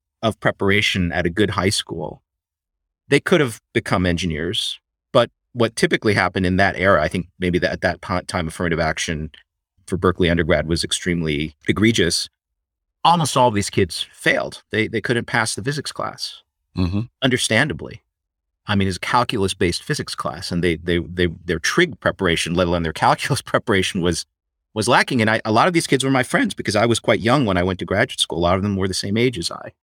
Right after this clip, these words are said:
Speaker 1: So I saw this up close, and I was just outraged. I, you know, I went to the professor and I said, "Why are you guys doing it this way? This, this just seems ridiculous. You're, you're, you're, you're damaging these kids." And the professors would just say, "Well, it's not, you know, we're not in control of admissions." You know, I,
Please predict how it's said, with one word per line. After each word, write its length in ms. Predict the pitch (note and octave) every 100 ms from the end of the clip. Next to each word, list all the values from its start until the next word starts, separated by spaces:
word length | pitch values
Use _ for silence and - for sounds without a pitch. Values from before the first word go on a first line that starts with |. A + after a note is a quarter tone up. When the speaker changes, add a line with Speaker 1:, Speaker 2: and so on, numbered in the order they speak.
| _ _ _ _ -
Speaker 1:
So 420 | - C3+ B2+ A#2+ - _ _ _ _
I 140 | D3 A3+
saw 200 | C#4 A3
this 180 | C#3+
up 100 | C#3+
close, 300 | - F3 C#4
and 80 | B2
I 80 | B2+
was 100 | D#3
just 160 | D3+ D3
outraged. 540 | F#3+ G#3+ D#2+ - - -
I, 80 | B2
you 140 | C3
know, 80 | C3
I 80 | C3
went 180 | C#3+ C3+
to 80 |
the 80 | B2
professor 400 | - - E3 -
and 80 | C3+
I 20 |
said, 220 | A2+ A#2
"Why 180 | A2 B2+
are 60 | D#3
you 120 | D#3
guys 200 | D3 C3
doing 240 | B2 E3+
it 140 | G3+ -
this 200 | F2+ -
way? 140 | G2 - _ _
This, 160 | A#2 -
this 180 | C#3+ -
just 220 | C#3+ -
seems 240 | D3 C#3
ridiculous. 600 | C3+ A#2+ - D3+ D#2 -
You're, 160 | F2 A2
you're, 220 | F2 A2+
you're, 240 | G#2+ F2+ -
you're 140 | A#2 B2
damaging 540 | A2+ C#3+ G#3 A#2+ F#2+
these 160 | E2 -
kids." 360 | - - - - _ _ _ _ _ _ _ _ _ _ -
And 440 | B2 A#2 A#2 A2
the 80 | B2
professors 500 | - - F#3 - A2
would 120 | G#2+
just 140 | A2 -
say, 140 | G#2
"Well, 180 | F#2+ G2
it's 140 | F#2+
not, 220 | C3+ G#2+ -
you 100 | G#2+
know, 80 | F2+
we're 220 | E2+ A#2
not 160 | A#2 F2
in 80 | E2
control 320 | F2+ - E2
of 100 | C#2+
admissions." 580 | F2 F2+ - C2+ - -
You 80 | G2
know, 60 |
I, 120 | E2